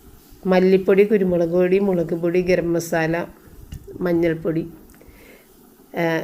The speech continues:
ഇതെല്ലാം ചേർത്ത്, ഏഹ്, ഒരിത്തിരി വളരെ കുറച്ച് പെരിഞ്ജീരകത്തിൻ്റെ പൊടിയും കൂടി ചേർത്തിട്ട് അതൊന്ന്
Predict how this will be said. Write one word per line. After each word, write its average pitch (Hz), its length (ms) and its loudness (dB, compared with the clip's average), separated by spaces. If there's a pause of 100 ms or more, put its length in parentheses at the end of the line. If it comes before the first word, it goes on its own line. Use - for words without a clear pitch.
ഇതെല്ലാം 208 400 4 (140)
ചേർത്ത്, 196 460 0 (400)
ഏഹ്, 190 320 0
ഒരിത്തിരി 214 560 0 (120)
വളരെ 202 320 0
കുറച്ച് 208 300 -2
പെരിഞ്ജീരകത്തിൻ്റെ 185 840 -2
പൊടിയും 165 300 -2
കൂടി 165 220 -4
ചേർത്തിട്ട് 165 600 -4 (600)
അതൊന്ന് 170 380 2